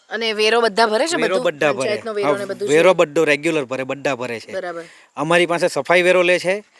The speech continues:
Speaker 2: લાઇટ વેરો લે છે.
Speaker 1: બરાબર.
Speaker 2: હવે સ્ટ્રીટ લાઇટ તમે જુઓ, આટલી ચાલતી છે, ત્યાં મેન તમે ત્યાં ઊભા હતા,
Speaker 1: જી.
Speaker 2: તો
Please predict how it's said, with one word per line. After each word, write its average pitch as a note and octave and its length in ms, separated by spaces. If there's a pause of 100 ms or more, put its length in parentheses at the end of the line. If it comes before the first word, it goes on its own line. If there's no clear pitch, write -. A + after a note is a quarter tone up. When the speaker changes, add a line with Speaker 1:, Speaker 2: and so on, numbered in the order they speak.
(200)
Speaker 2:
લાઇટ D#3 300
વેરો C3+ 200
લે A#2 180
છે. G2+ 160
Speaker 1:
બરાબર. - 500
Speaker 2:
હવે D3+ 100
સ્ટ્રીટ D3+ 360
લાઇટ E3 200
તમે E3 200
જુઓ, F3 160
આટલી D#3 280
ચાલતી D#3 300
છે, D#3+ 100
ત્યાં D#3 180
મેન D#3 260
તમે E3+ 220
ત્યાં D#3 160
ઊભા C#3+ 180
હતા, D#3 300 (300)
Speaker 1:
જી. F3 120
Speaker 2:
તો D#3+ 380